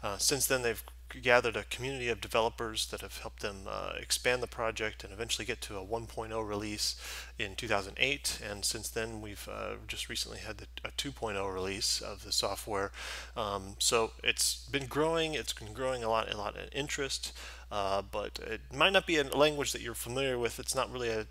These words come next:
a, one of the more, uh, well-known and, uh, widely adopted, uh, programming languages out there for commercial development. Um,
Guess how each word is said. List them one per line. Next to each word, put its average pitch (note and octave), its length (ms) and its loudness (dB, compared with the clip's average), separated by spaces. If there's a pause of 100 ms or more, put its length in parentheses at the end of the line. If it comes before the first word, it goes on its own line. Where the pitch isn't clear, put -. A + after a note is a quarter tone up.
a, G#2 100 -4
one A2+ 180 -6
of A2 80 -2
the G#2+ 60 -2
more, A2 420 -6
uh, F#2+ 340 -6 (140)
well-known A2+ 840 2
and, G#2 420 -8
uh, F#2+ 320 -6
widely A2 360 4
adopted, G#2+ 600 0 (220)
uh, G1+ 340 -4 (400)
programming B2 440 4
languages G2+ 440 0
out - 160 -4
there G#2 160 0
for F#2+ 400 -10
commercial B2+ 400 0
development. B1+ 600 -6 (460)
Um, G2+ 280 2